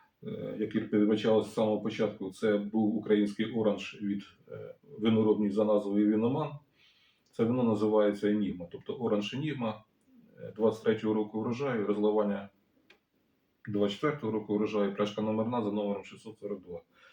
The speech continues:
Вартість тисяча двісті гривень, ну і плюс, е, доставка. Я про неї розповідав. Мені дуже цікаво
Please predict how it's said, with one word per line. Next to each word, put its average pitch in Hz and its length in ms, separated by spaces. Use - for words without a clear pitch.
Вартість 107 360
тисяча 104 380
двісті 107 280
гривень, 135 480
ну 120 220
і 101 60
плюс, - 420
е, - 280
доставка. 90 440
Я 110 80
про - 160
неї 101 200
розповідав. 95 580
Мені 101 160
дуже 104 240
цікаво 101 480